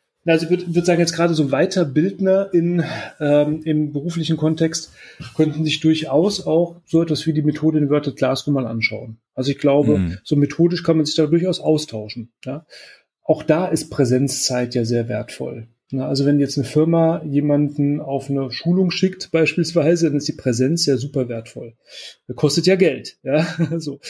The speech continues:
Speaker 1: Das heißt, das Optimum aus der Präsenz rauszuholen, muss eigentlich auch hier ein Ziel sein.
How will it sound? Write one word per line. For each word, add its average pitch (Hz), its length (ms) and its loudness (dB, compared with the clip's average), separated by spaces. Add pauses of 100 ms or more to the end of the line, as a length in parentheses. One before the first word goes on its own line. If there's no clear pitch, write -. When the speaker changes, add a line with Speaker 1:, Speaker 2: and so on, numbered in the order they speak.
(200)
Speaker 1:
Das 143 140 -2
heißt, 147 160 2
das - 220 -4
Optimum 175 560 0
aus 156 180 -2
der 151 100 -2
Präsenz 170 600 -2
rauszuholen, 131 680 -10
muss 151 140 -10
eigentlich 151 220 -10
auch 139 120 -12
hier 156 180 0
ein 156 60 -2
Ziel 143 320 -4
sein. 117 360 -14